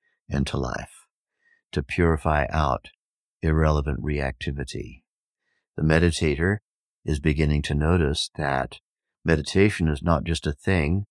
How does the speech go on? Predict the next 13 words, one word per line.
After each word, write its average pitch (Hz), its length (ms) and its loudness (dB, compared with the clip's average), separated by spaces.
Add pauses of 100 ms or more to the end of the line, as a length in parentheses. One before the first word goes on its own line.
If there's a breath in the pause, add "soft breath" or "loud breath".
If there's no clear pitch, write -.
(440)
that 78 200 2
when 76 120 2
you 73 100 2
do 78 200 2
it 73 120 -2 (140)
twice 73 320 0
a 69 40 -6
d-, - 180 -12
each - 300 -6
day, 71 280 0
that 71 240 -4
during 78 320 2
meditation, 71 760 -2